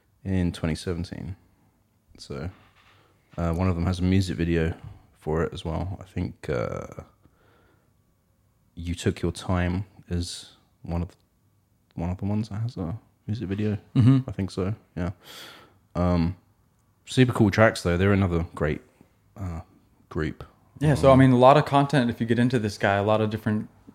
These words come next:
Speaker 1: Yeah.
Speaker 2: branches of,
Speaker 1: Yeah,
Speaker 2: of,
Speaker 1: yeah.
Speaker 2: of his style and what he's trying to do.
Speaker 1: And if you're not watching it and miss it, or if the media don't catch it, you, you might miss some tracks <laughs> kind of thing.
Speaker 2: Yeah, no, he's got some deep cuts.
Speaker 1: Yeah, I feel like his, uh, so on his SoundCloud,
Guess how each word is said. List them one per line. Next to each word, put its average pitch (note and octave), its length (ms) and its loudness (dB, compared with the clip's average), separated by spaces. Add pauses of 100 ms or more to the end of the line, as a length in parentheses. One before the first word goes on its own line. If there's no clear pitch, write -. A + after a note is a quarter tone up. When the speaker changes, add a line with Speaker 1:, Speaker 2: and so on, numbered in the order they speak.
(140)
Speaker 1:
Yeah. A2 120 4
Speaker 2:
branches A#2 380 4
of, G2+ 240 -2 (200)
Speaker 1:
Yeah, G2 140 0
Speaker 2:
of, F#2+ 80 2
Speaker 1:
yeah. F#2+ 80 0
Speaker 2:
of G#2 260 -2
his A2 180 -4
style A2 340 4
and G#2+ 80 0
what G#2 120 -2
he's G2 100 -8
trying A2 180 -2
to G2 60 -2
do. G#2 300 0 (560)
Speaker 1:
And A2 140 -2
if - 140 -2
you're B2 80 4
not G2+ 140 0
watching G2 360 4
it - 120 -2
and F2 220 -2 (1200)
miss F2+ 240 -4
it, E2 200 -2
or E2+ 120 -4
if - 140 -10
the F#2 60 -10
media F#2+ 380 0
don't E2 240 -4
catch - 300 -6
it, - 220 -6
you, F#2 180 -8 (300)
you F#2+ 160 -6
might F2 240 -6 (400)
miss F#2 500 -6 (280)
some F2+ 220 -6
tracks - 480 -10
<laughs> - 80 -18
kind - 120 -14
of - 80 -10
thing. G2 300 -6 (100)
Speaker 2:
Yeah, A#2+ 300 4
no, B2+ 100 2
he's C#3+ 160 4
got D#3+ 140 6
some D3 140 6
deep B2 200 4
cuts. - 340 -2
Speaker 1:
Yeah, G2 300 0
I - 60 -4
feel - 200 2
like G#2+ 180 4
his, G#2+ 220 4
uh, F#2+ 260 4
so G#2 220 2
on G#2 60 4
his F#2+ 140 2
SoundCloud, G2+ 640 0